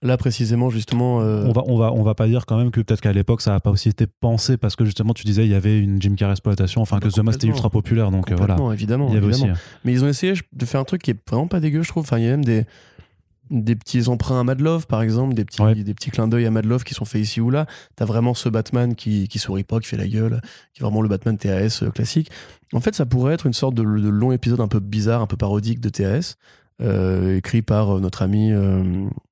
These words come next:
Speaker 1: voilà que j'ai plus ma tête, euh, Bruce Timm et
Speaker 2: Paul Dini.
Speaker 1: Putain, je suis fatigué. Et Paul Dini, voilà, parce que, tu sais, les épisodes de Paul Dini sur le Joker sont souvent les plus,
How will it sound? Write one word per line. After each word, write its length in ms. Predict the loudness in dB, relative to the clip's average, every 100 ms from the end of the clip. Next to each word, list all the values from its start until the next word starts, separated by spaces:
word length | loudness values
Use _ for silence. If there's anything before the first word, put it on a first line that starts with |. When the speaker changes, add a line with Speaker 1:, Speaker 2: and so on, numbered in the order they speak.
| _ _ _ _ -8
Speaker 1:
voilà 180 | -4 -2
que 40 |
j'ai 60 | -2
plus 100 | -4
ma 80 | -4
tête, 280 | -4 -6 -8
euh, 180 | -4 -4
Bruce 220 | -4 -4
Timm 240 | -2 -2 0
et 220 | 0 -2 -8 _ _ -10
Speaker 2:
Paul 120 | -2 0
Dini. 220 | 0 0
Speaker 1:
Putain, 300 | -2 -4 -6
je 60 | -6
suis 80 |
fatigué. 360 | -8 -10 -10 -10 -12 -16 -10 -4
Et 80 |
Paul 160 | 0 2
Dini, 240 | 2 0
voilà, 180 | 2 2
parce 100 | 0
que, 120 | -4
tu 80 | -6
sais, 60 | -4
les 120 | -4
épisodes 180 | -4 -6
de 60 |
Paul 140 | -4 -6
Dini 200 | -2 -4
sur 140 | -4
le 60 | -4
Joker 260 | -2 -2
sont 100 | -4
souvent 240 | -6 -2 -2
les 100 | 0
plus, 200 | -2